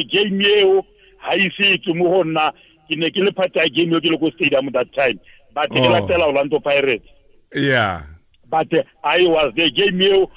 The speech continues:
Speaker 1: ha e tswe, Malombo. Lombo si, oko, oko,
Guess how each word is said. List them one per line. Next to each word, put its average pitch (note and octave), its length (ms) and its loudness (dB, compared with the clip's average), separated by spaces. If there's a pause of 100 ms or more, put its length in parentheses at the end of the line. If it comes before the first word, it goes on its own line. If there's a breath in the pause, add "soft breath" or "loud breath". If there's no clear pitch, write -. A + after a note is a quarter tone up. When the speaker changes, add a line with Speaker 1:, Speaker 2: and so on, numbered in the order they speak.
(120)
Speaker 1:
ha C#3 160 -4
e E3+ 100 0
tswe, F#3 160 -4
Malombo. F3+ 420 0 (220 loud breath)
Lombo B3 460 0
si, B3+ 180 0 (320 soft breath)
oko, A#3 240 -2 (280)
oko, G#3+ 440 0